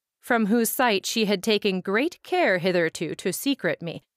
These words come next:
lest he might not have had patience to wait for my lord's arrival,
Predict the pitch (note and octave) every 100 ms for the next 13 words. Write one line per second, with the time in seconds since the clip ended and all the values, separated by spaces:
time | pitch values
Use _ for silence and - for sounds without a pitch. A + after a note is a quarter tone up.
0 | - G#3 G3 - A3 G3+ G3+ F#3+ E3+ G3
1 | E3+ F#3 E3+ A#3 C4 - F3+ - A#3 G3
2 | F3+ - G3 F#3 F#3+ F#3+ F3+ F3+ G3 B3
3 | F3 E3